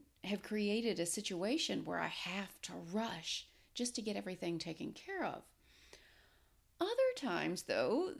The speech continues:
the, the overwhelm is kind of more Christy made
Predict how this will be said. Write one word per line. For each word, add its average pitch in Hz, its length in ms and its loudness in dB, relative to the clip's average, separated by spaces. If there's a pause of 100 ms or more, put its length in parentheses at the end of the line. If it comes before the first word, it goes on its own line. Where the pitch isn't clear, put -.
the, 269 540 4
the 294 160 4
overwhelm 294 800 4
is 226 880 -2 (1040)
kind 294 320 4
of 277 500 0
more 220 800 2
Christy - 460 -2
made 135 480 0